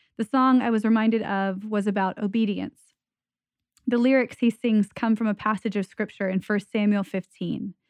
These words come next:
which is the story of King Saul, a leader of Israel who was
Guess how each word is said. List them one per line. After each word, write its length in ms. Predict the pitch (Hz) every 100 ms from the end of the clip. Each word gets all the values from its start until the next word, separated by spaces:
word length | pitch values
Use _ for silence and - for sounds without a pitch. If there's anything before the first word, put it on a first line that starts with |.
| _ _ _
which 160 | 233 240
is 80 |
the 80 | 220
story 480 | 220 - 262 262 254
of 140 | 214
King 240 | - 220 208
Saul, 540 | - 196 185 - 165 _ _ _ _
a 80 | 214
leader 300 | 220 247 254
of 100 | 226
Israel 500 | 220 214 208 202 196
who 200 | - 226
was 180 | 208